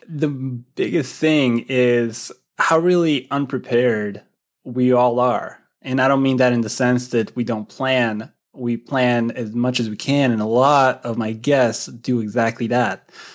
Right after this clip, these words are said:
But the fact is that there are factors that we cannot plan for. And that stood out to me with almost every single person that I talked to. And that kinda goes hand in hand with the fact that the leaders,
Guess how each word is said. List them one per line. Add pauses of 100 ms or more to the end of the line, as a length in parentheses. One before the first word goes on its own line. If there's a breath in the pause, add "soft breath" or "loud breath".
(240 loud breath)
But
the
fact
is
that (120)
there
are
factors (600)
that
we
cannot
plan
for. (680 loud breath)
And
that
stood
out
to
me
with
almost
every
single
person
that
I
talked
to. (400)
And
that
kinda
goes
hand
in
hand
with
the
fact
that
the
leaders,